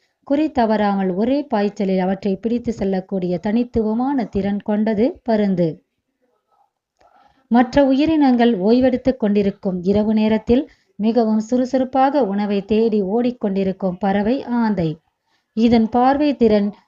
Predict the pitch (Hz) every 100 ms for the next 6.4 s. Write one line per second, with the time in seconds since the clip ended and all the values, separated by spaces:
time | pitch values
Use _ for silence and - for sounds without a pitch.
0 | _ 196 233 277 269 226 220 196 214 226
1 | 240 254 220 185 196 214 220 240 285 240
2 | 208 208 226 202 196 196 262 320 226 196
3 | 180 175 165 151 - _ _ _ _ 214
4 | 269 302 254 262 214 226 277 285 254 226
5 | 190 196 240 240 220 190 208 208 233 226
6 | 240 233 220 285